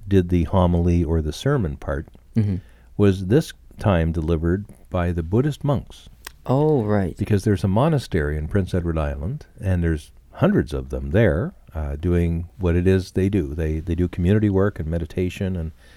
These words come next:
Speaker 1: and education and thinking about th-, important things like peace.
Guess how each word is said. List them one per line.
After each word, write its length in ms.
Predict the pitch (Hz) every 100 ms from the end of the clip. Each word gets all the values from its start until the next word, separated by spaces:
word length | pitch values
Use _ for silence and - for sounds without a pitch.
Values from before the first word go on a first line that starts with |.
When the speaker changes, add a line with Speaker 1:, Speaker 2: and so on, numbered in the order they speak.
| - -
Speaker 1:
and 160 | 87 85
education 680 | 92 95 87 90 85 101
and 220 | 90 78 73
thinking 460 | 92 87 98 110 -
about 320 | 76 80 73
th-, 120 | 73 - -
important 460 | - 82 127 143 95
things 320 | 80 71 101
like 160 | 73 -
peace. 360 | - 98 -